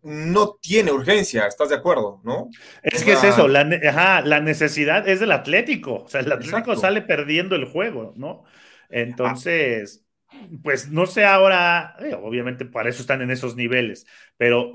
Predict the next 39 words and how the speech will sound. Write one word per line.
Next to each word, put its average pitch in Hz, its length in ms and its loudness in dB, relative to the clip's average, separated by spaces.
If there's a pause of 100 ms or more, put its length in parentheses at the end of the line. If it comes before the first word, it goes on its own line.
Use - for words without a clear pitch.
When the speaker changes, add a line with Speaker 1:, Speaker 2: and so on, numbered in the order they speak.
Speaker 2:
va 127 80 0
a 135 40 4
estar 135 280 0
Griezmann, 147 760 0
va 135 60 -4
a 123 60 -6
estar 123 260 -6
Joao 117 220 -2
Félix, 143 760 2
va 123 60 -2
a 127 40 0
estar 180 160 2
el 180 100 2
arsenal 135 480 0
que - 100 -8
tiene 165 160 -2
el 165 80 0
Atlético 156 640 -4 (440)
buscando 147 800 -2
ese 127 240 -4
gol. 156 380 0 (100)
Conociendo 131 480 -4
al 165 160 -2
Cholo, 175 400 -2
pues 135 160 -8
va 190 60 2
a 214 40 -4
ser 160 140 -6
un, 151 220 -6
un, 156 240 -6
un, 156 680 -12
un 160 180 -12
planteamiento 156 760 -2
buscando 147 460 -4
ese 208 140 -2
gol, 165 220 -2
pero 233 200 -2
muy 165 200 -2
tranquilo, 170 880 0